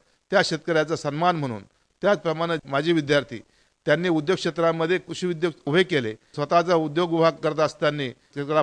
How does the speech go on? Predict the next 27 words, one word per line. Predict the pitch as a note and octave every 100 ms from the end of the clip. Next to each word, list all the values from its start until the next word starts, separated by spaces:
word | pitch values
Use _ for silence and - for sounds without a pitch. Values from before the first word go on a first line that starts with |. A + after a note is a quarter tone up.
| C#3
फायदा | C3 F3+
करून | F3 E3+ D#3
दिला. | C#3 B2 A2 _ _ _
प्रत्येक | D#3+ - G#3+
महिन्याला | F#3 D#3+ D#3+ D#3+
दोन | C3 F3 G3 C3 - _ _
आयडियलचा | C#3+ D#3 E3+ D#3 E3
आम्ही | D#3+ D#3
सन्मान | D3+ C#3 E3+ E3
करतो | D#3 D3 D#3+
आणि | D3+
त्याचे | C#3+ C#3+
पोस्टर | C#3+ C#3+ - D#3+ A#2+ - _ -
सगळ्या | D3+ D#3
विद्यापीठाच्या | D3 D3+ D#3 D3+ D3
ज्युरिडिक्शनमध्ये | C3 C3+ D3 C#3 C#3 C#3
लावले | B2+ B2+ B2+
जातात | A#2 - G2 _ _ -
आणि | B2 A#2
त्यामुळे | E3 D#3+ D#3+
शेतकऱ्यांना | D3 - D3 D3 D3 C#3
आणि | C#3
त्या | C3 C#3 B2+
alumni-ना | C3+ C3+ C3+ C3
आमची | B2 C3+
प्रेरणा | B2 B2+ A#2+ A#2+
मिळते. | A#2+ A2 G2